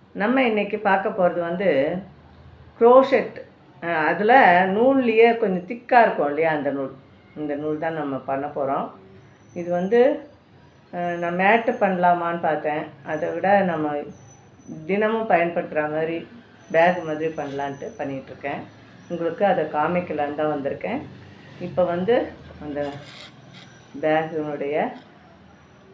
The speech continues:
முடிக்கும் தருவாயில இருக்கிற அந்த வே-, வேலையை முடிக்க போறேன். இங்க பாருங்க, இந்த அளவுக்கு, இந்த அளவுக்கு போட்டிருக்கேன்.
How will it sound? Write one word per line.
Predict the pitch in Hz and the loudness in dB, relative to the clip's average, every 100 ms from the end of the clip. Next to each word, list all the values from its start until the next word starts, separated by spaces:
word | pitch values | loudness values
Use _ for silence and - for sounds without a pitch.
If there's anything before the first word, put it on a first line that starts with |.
| - - _ - | -20 -20 _ -6
முடிக்கும் | 185 220 226 220 185 | -2 -2 0 -2 -2
தருவாயில | 170 160 175 160 151 165 | -2 2 2 2 0 -2
இருக்கிற | 151 - 147 | -4 -8 -10
அந்த | 143 139 143 | -8 -8 -4
வே-, | 147 147 139 147 | 0 0 0 0
வேலையை | 156 165 156 | -2 -2 -6
முடிக்க | 147 151 160 | -8 -8 -8
போறேன். | 151 135 151 254 - - - - - - - - - - | -6 -6 -6 -8 -12 -20 -20 -20 -20 -18 -20 -20 -20 -20
இங்க | - 135 - | -20 -16 -10
பாருங்க, | 135 147 214 - - - - - - - - - - | -8 -6 -6 -8 -10 -14 -18 -20 -20 -20 -20 -20 -16
இந்த | 170 170 | -10 -4
அளவுக்கு, | 156 160 156 - - - - _ - - - - _ _ - - _ _ _ _ _ _ _ _ _ _ _ _ _ - - - - - - - - - - - - - - - | -2 -2 -4 -8 -18 -20 -20 _ -20 -20 -20 -20 _ _ -18 -18 _ _ _ _ _ _ _ _ _ _ _ _ _ -8 -4 -2 -2 -2 -4 -8 -14 -20 -20 -20 -20 -20 -20 -14
இந்த | 165 165 156 | -8 -4 -2
அளவுக்கு | 165 170 185 | -4 -6 -8
போட்டிருக்கேன். | 160 156 - - 147 180 | -8 -6 -10 -8 -6 -6